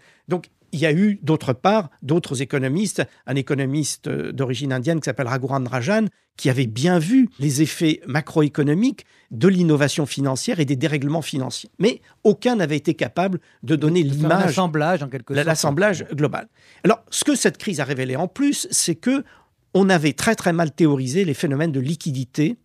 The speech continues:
Speaker 1: et les phénomènes d'évaporation de la liquidité. Or ça, on a bien vu que, à l'occasion de cette crise, des entreprises qui paraissaient correctement capitalisées, qui paraissaient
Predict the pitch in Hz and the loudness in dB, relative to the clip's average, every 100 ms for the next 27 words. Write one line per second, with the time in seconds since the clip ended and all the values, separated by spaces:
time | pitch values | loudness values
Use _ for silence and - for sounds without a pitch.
0 | _ _ 151 175 170 139 147 139 165 165 | _ _ 0 0 -2 -2 -2 0 0 0
1 | 156 151 147 143 131 - 170 131 135 - | 0 2 0 -2 -4 -4 -6 -6 -6 -10
2 | - - - - - _ - - 139 - | -14 -16 -18 -20 -20 _ -20 -6 -4 -2
3 | - 226 233 233 _ 151 156 143 139 156 | 0 2 0 -2 _ -2 0 2 2 0
4 | 151 214 - 156 127 - - - 160 160 | 0 -4 0 0 0 -4 -14 -2 0 0
5 | 160 147 139 147 - - 233 208 - - | 0 -2 -2 -4 -4 -2 0 0 -6 -18
6 | _ - 165 165 151 165 - 165 - 160 | _ -2 2 2 0 -2 -2 -2 -2 -4
7 | - 139 139 - 147 170 139 - 147 143 | -2 -2 -2 -2 -2 -2 -2 -6 -6 -6
8 | 135 143 135 151 131 135 123 131 127 131 | -4 -6 -6 -6 -4 -6 -4 -2 -2 -4
9 | 127 - 120 127 127 - - 139 139 | -8 -10 -8 -6 -4 -6 -4 -4 -6